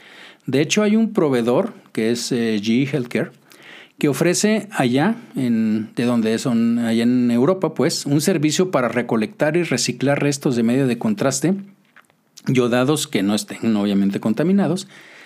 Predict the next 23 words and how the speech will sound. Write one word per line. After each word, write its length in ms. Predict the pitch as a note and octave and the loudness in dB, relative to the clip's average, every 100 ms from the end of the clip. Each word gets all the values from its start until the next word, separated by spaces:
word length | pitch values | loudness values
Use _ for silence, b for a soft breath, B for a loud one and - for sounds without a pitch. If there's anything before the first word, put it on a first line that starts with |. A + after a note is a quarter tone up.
| B B B | B B B
Y 120 | C#3+ C#3+ | 0 2
los 180 | F#3 G3 | 2 2
contenedores 680 | A#3+ A3 E3 C#3 D3+ F#3 | 0 2 0 2 2 2
especiales 520 | - - C3+ D#3+ E3+ F3+ | 0 0 0 2 2 2
se 120 | D3 | 0
entregan 600 | A#2+ A#2+ D#3+ F3+ A3+ - | 0 0 0 2 0 0
en 140 | C3+ B2+ | 0 2
los 160 | A#2+ | 2
departamentos 880 | A#2+ - A2 A2 A2 A#2+ F3+ G3 G#3+ | -2 -2 -4 0 0 2 2 2 2
de 80 | F#3 | 2
radiología 500 | D3+ B2+ A#2 G#2 C#3+ | 2 2 0 0 0
de 80 | D3+ | 0
los 160 | C#3+ | 0
hospitales 720 | B2 - - - D#3+ G3 G3 - | -2 -6 -6 -2 0 0 -2 -4
y 60 | |
son 220 | - C#3+ C#3 | 0 2 0
recogidos 520 | D3+ B2 C3+ C3 C#3 | 0 -2 0 0 -2
por 140 | B2+ | -4
el 80 | G#2+ | -4
productor. 420 | A2 G2+ G2+ A2 | -2 -4 -6 -8
Estoy 200 | G#2 F#3 | -2 0
hablando 280 | F3+ G3 G#3 | 2 2 2
de, 140 | C3 | 0